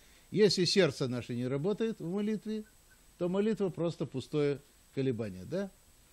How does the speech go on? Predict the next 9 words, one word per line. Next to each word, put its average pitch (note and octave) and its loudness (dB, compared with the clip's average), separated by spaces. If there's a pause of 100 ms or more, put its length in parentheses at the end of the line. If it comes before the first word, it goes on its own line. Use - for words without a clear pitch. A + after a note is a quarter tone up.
(160)
Звук, C#3 0 (380)
кивал F#3+ 4
звучащий. A#2+ 2 (2000)
Есть G#3 6 (160)
у D#3 6
пророка E3+ 8
Исаии, A3 8
первой D#3 6
главе, E3+ 6